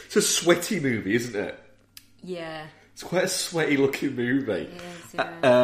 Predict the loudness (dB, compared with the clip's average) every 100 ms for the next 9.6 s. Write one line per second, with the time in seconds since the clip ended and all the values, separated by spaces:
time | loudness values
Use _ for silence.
0 | 6 4 0 -8 2 4 4 0 -4 2
1 | 2 0 -2 0 0 2 2 2 0 -6
2 | -4 -2 -2 -4 -6 -4 -2 -2 -2 -4
3 | -6 -8 -6 -6 -4 -4 -6 -6 -14 -20
4 | -20 -20 -16 -2 -2 -2 -8 -18 -8 0
5 | 2 2 2 0 2 4 4 4 0 -2
6 | -4 -4 -8 -6 -8 -4 -2 -2 0 0
7 | 0 -2 -12 -20 _ _ _ 4 4 4
8 | -2 -2 -4 -4 -6 -6 -8 -12 -18 -20
9 | -20 -20 -20 -10 -6